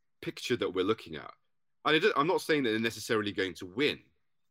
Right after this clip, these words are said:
but I'm saying that when we understand that this is what, this is how they think of it, or this is, or even if, if not, when,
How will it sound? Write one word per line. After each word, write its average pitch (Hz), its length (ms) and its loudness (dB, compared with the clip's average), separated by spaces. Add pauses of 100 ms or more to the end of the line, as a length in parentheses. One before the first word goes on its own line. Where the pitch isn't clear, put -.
(180)
but 120 100 2
I'm 131 120 4
saying 131 320 0
that 123 180 0
when 135 120 0
we 196 140 -2
understand 143 520 -2
that 101 140 -4
this - 180 -6
is 131 140 -4
what, 117 240 0 (300)
this 147 140 -6
is 170 120 -2
how 123 420 4 (580)
they 131 240 2
think - 380 -4
of 92 160 -6
it, - 140 -16 (960)
or 120 120 -2
this 156 180 -4
is, 156 160 -8
or 131 220 -4 (100)
even 160 240 -4
if, 135 120 -4 (100)
if - 140 -8
not, 156 220 -6
when, 131 120 -4